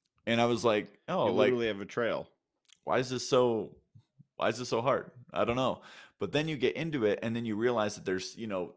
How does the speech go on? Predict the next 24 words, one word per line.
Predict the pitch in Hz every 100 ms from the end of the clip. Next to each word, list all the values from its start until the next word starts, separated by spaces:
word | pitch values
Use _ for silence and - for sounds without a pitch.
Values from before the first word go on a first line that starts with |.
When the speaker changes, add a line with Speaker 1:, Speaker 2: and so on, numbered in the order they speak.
| _
Speaker 1:
there's | 101
a | 104
bunch | 110 104
of | 98
tributaries | - 113 107 104 92 90 -
that | 90
come | - 104
into | 95
the | 82
Nile, | 92 101 92 82
and | 76
so | 98
trying | 87 113 104
to | 90
follow | - 107 101 104 95
the | 95 95
exact | 92 98 92 -
pathway | - 92 92 92
of |
the | 90
Nile | 87 92 92
is | 90
super | - 95
hard. | 90 90 87